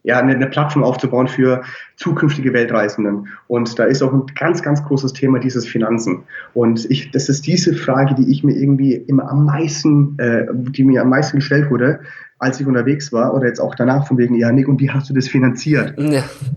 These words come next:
Speaker 1: Und am Anfang habe ich immer gesagt, „Ja, ich habe ganz, ganz reiche Eltern, über Geld muss ich mir keine Sorgen machen.“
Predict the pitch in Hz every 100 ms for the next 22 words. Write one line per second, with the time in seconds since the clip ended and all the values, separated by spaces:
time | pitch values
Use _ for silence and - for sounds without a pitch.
0 | - - _ - _ _ 131 - _ 127
1 | - 156 156 143 143 147 151 139 143 139
2 | 127 131 131 135 - 143 147 139 135 120
3 | 120 110 139 151 127 120 120 139 127 139
4 | - 123 117 110 107 101 98